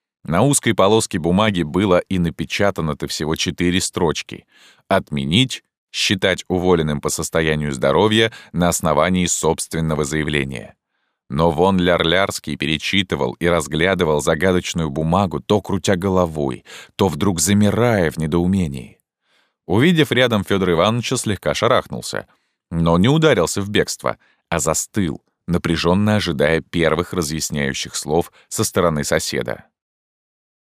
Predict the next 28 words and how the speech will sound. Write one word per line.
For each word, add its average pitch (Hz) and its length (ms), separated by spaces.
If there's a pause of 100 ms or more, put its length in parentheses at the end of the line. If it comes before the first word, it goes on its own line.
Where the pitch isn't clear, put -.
(140)
"Пока 78 260
не 78 140
подадите 76 480
руку, 76 420 (320)
ничего 78 540
не 123 140
скажу". 113 440 (920)
Фёдор 123 280
Иванович 101 360
улыбнулся 80 600
и 71 40
даже 76 340 (220)
тронул 90 480
ласково 76 480
его 71 240
круглую 76 500
спину. - 520 (640)
Но 71 240
старик 73 480
не 73 160
верил 69 300
ни 69 100
во 65 100
что. - 380 (480)
Узкий 95 400
листок 87 440
внушал 80 500
ужас, 90 520